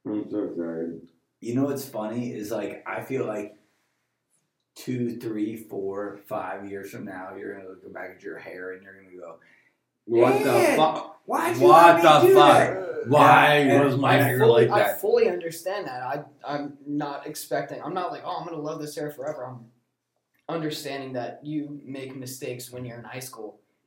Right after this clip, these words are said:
Speaker 3: and one of them is your, the way you dress and the way your
Speaker 1: I
Speaker 3: hair
Speaker 1: guarantee
Speaker 3: is.
Speaker 1: at one point, John, he's gonna shave his head.
Speaker 3: I'm not going, no.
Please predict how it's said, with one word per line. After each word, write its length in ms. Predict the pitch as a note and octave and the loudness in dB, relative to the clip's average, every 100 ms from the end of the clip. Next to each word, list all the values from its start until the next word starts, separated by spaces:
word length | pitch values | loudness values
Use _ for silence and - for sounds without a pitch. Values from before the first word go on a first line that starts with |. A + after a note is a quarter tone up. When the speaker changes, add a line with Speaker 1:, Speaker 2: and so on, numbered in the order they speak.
| - | -18
Speaker 3:
and 180 | C3 C3 | -14 -12
one 160 | C3 | -10
of 80 | B2+ | -10
them 260 | B2+ B2 B2 | -10 -10 -10
is 220 | A#2+ A#2+ | -12 -12
your, 300 | B2 A#2+ A#2 | -14 -14 -16
the 80 | C3 | -14
way 140 | B2 A#2+ | -12 -12
you 160 | A#2+ | -12
dress 360 | A#2+ A#2+ B2+ - | -12 -10 -10 -14
and 60 | A2+ | -18
the 40 | A2+ | -16
way 180 | A#2 | -16
your 280 | A2 G#2+ A2 | -16 -18 -12
Speaker 1:
I 100 | G#2+ A2 | -10 -10
Speaker 3:
hair 80 | - | -8
Speaker 1:
guarantee 420 | - - - A2+ | -8 -8 -10 -14
Speaker 3:
is. 60 | G2 | -14
Speaker 1:
at 40 | F#2 | -12
one 200 | F#2+ F2+ | -14 -16
point, 280 | G2 G2+ F2+ _ _ | -18 -18 -18 _ _
John, 300 | F#2+ F#2+ - _ _ _ _ _ _ _ | -10 -10 -12 _ _ _ _ _ _ _
he's 180 | G#2 F#2 | -18 -14
gonna 200 | F2 D#2 | -16 -16
shave 160 | - | -20
his 180 | - _ _ | -20 _ _
head. 100 | _ _ _ _ _ _ _ | _ _ _ _ _ _ _
Speaker 3:
I'm 240 | A2+ B2 B2+ | -12 -10 -10
not 220 | A#2+ A2+ | -12 -12
going, 240 | A#2+ A2 | -16 -18
no. 220 | A2 A2 | -18 -18